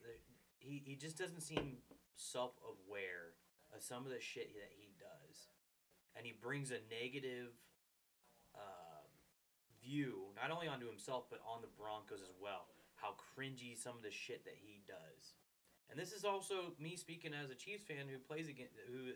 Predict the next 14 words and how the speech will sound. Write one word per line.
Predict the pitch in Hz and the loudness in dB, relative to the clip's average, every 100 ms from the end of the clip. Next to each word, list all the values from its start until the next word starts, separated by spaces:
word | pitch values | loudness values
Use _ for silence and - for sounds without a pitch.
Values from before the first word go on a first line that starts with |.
| 127 | -2
his | - | -8
team | - 147 143 | -4 -4 -2
plays | 147 170 | -2 -2
against | 123 113 - | -4 -6 -8
him | 98 92 - - - - | -8 -10 -12 -20 -20 -4
twice | 127 117 - | 0 2 0
a | 101 | -2
year. | 147 147 - - - _ _ _ | 0 0 0 -10 -20 _ _ _
So | - 180 | -2 4
I'm | 320 302 220 | 10 10 10
okay | 311 | 10
with | 285 175 | 10 10
him | 190 156 | 8 6
being, | 160 151 135 | 6 6 4